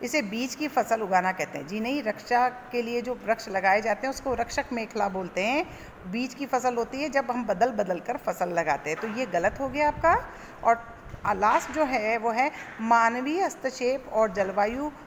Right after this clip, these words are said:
परिवर्तन पारितंत्र को व्यवस्थित रखते हैं। जी नहीं, बिल्कुल, हस्तक्षेप करने से ये पारितंत्र का असंतुलन पैदा करते हैं, जो कि हमारे लिए हानिकारक होते हैं। तो ये हमने जो हमारी पुस्तक में जो प्रश्न दिए गए थे, उन सभी पुस्तक के प्रश्नों को हमने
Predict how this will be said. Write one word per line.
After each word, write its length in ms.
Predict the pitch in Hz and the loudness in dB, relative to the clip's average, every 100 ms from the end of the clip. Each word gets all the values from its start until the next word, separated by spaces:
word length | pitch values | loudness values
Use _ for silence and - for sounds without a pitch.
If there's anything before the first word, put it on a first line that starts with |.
| - - | -6 0
परिवर्तन 520 | 202 202 208 233 254 | 2 2 2 0 0
पारितंत्र 680 | - 165 180 202 214 208 220 | 2 2 2 -4 -6 -6 -4
को 180 | 247 | -2
व्यवस्थित 560 | 214 170 190 - 285 - | -2 -2 -4 -6 -6 -4
रखते 200 | 262 294 | -2 -2
हैं। 120 | 285 | -4
जी 160 | 214 233 | -4 -4
नहीं, 160 | 247 | -4
बिल्कुल, 360 | 220 208 208 269 | -4 -6 -4 -4
हस्तक्षेप 520 | 220 - 214 214 214 - | -4 -6 -4 -4 -4 -2
करने 220 | 196 202 | -2 -2
से 140 | 233 | -4
ये 140 | 247 220 | -4 -2
पारितंत्र 680 | 170 170 175 190 185 196 | 0 0 -4 -8 -8 -6
का 180 | 202 240 | 0 2
असंतुलन 580 | 226 - 175 175 185 220 | 2 -4 -8 -6 -6 -2
पैदा 320 | 175 180 208 | 0 2 2
करते 300 | 208 202 262 | 0 0 2
हैं, 200 | 285 285 - - - | 2 0 -4 -16 -10
जो 100 | 196 | -8
कि 140 | 214 | -6
हमारे 340 | 202 180 165 180 | -6 -2 -2 -4
लिए 200 | 233 480 - - | -4 -4 -4 -2
हानिकारक 500 | 233 165 147 139 135 | 0 -2 -4 -6 -8
होते 160 | 131 - | -12 -12
हैं। 100 | - - - - | -14 -18 -12 -4
तो 60 | |
ये 300 | 277 311 392 | 0 2 2
हमने 460 | 359 262 247 294 415 | 0 0 0 0 -2
जो 100 | 302 | -4
हमारी 200 | 220 202 | -2 -4
पुस्तक 400 | 202 240 240 320 320 | -4 -6 -4 -4 -4
में 100 | 226 | -8
जो 80 | 175 | -8
प्रश्न 400 | - 185 180 160 | -10 -10 -10 -8
दिए 240 | 202 269 | -6 -2
गए 200 | 302 349 | 0 0
थे, 140 | 330 427 - - - 226 | -2 -4 -6 -18 -12 -10
उन 80 | |
सभी 280 | 220 208 196 | -6 -6 -6
पुस्तक 420 | 202 180 - 202 | -10 -12 -10 -8
के 80 | 233 | -8
प्रश्नों 360 | 240 - - 175 | -8 -10 -10 -8
को 140 | 240 | -6
हमने 460 | 247 208 190 285 | -6 -4 -2 -2